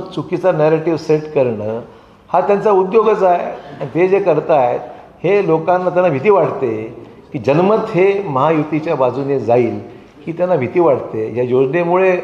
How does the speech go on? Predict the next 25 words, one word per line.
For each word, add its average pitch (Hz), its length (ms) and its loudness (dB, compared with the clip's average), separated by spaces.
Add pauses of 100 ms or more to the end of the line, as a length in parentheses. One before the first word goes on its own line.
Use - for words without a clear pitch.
(400)
सरकारची 170 480 0
लोकप्रियता 165 520 0
अधिक 139 260 0
वाढेल, 123 420 2 (340)
ही 196 100 -4
त्यांची 202 260 0
भीती 135 340 0
आहे. - 400 -6 (160)
आणि 208 140 -2
म्हणून 202 380 0
ते 220 60 4
आता 208 220 2
चुकीच्या, 202 440 -2
ही 185 320 4
योजना 180 180 2
चालणारच 175 540 2
नाही, 165 300 2
पैसेच 160 360 -2
नाहीत, 156 360 0
बंदच 156 380 0
पडेल, 151 340 2
अमुक 156 240 0
होईल, 151 320 0
तमुक 147 280 -2
होईल, 151 160 0